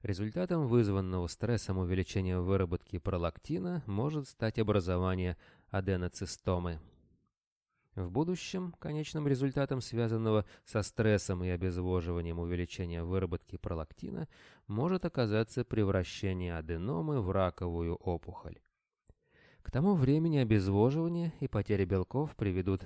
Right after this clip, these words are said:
к подавлению многих других контролирующих и защитных систем противораковых клеток. Иммунная система будет угнетена,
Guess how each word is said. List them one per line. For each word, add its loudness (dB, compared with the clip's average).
к -20
подавлению 2
многих -2
других 0
контролирующих -4
и -2
защитных -4
систем -6
противораковых -2
клеток. -8
Иммунная -4
система -6
будет -2
угнетена, 2